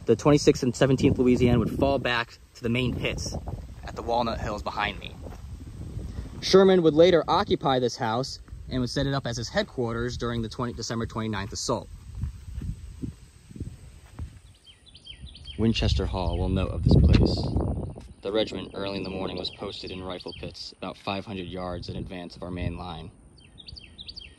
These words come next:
The Seventeenth Louisiana under Colonel Richardson had bivouacked in front of us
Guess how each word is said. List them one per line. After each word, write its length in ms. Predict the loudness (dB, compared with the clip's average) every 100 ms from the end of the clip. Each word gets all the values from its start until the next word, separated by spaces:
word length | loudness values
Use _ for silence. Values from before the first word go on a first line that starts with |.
| -16
The 60 | -8
Seventeenth 500 | -2 0 2 0 0
Louisiana 520 | 0 0 0 -2 -2
under 160 | -4 -8
Colonel 300 | -6 -4 -4
Richardson 480 | -4 -6 -8 -10 -12 -14 -20 -20 -12
had 200 | -10 -2
bivouacked 520 | 0 0 0 -2 -4
in 60 | -8
front 220 | -6 -6
of 80 | -6
us 280 | -8 -12